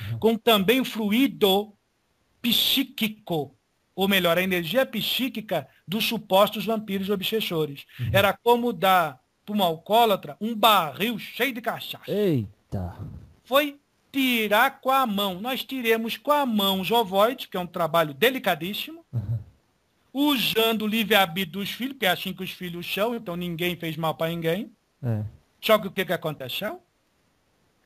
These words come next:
Speaker 2: Quando foi tirado os ovoides, instantaneamente, os verdadeiros Exus incorporaram nesses médios.
Speaker 1: Ah.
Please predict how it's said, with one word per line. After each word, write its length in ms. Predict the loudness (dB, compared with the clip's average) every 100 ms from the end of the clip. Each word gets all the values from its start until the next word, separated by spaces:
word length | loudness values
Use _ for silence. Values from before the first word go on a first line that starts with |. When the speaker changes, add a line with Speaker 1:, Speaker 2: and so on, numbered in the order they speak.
| _ -20 -20 _ _
Speaker 2:
Quando 380 | 4 4 4 0
foi 280 | -2 0 0
tirado 440 | 0 2 2 0
os 100 | -4
ovoides, 680 | -8 -6 2 2 2 -4 -6 2
instantaneamente, 1400 | 4 4 2 2 2 0 0 0 0 -8 -6 -4 -4 -8 _ _ _ _ -8
os 240 | -4 -2 -2
verdadeiros 1200 | 2 4 4 2 2 2 2 -2 0 0 -2 -6
Exus 680 | -8 -8 -10 -10 -10 -12 -10
incorporaram 840 | -8 -2 -2 0 0 4 2 2
nesses 340 | -4 -8 -10 -10
médios. 440 | -8 -10 -12 -20 _ _ -2
Speaker 1:
Ah. 200 | 0